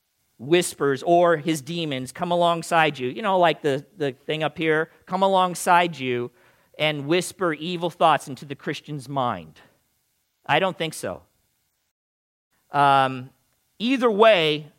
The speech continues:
we have no evidence of that in the scriptures, and that's our authority, yes? Okay, so some verses will be given sometimes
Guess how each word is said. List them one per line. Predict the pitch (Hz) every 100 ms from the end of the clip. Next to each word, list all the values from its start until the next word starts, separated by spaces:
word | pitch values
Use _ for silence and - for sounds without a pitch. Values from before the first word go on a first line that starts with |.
| _
we | 143
have | 151 190 185
no | 185 170
evidence | 175 180 160 143
of | 147 135
that | 135
in | 135
the | 131
scriptures, | - 180 - 117 87 - -
and | 135
that's | 151 147 156
our | 135
authority, | - 156 135 90 80 -
yes? | 113 156 208 - - _ _ _ _ _ _ -
Okay, | 113 - 107 -
so | - - 156 104 - _ _ _ _ _ _ _ _ _ _
some | - - 180
verses | 165 202 208 233 196
will | 190
be | 165 160
given | 147 196 226 233
sometimes | 233 214 190 208 202 214 247 254 240 -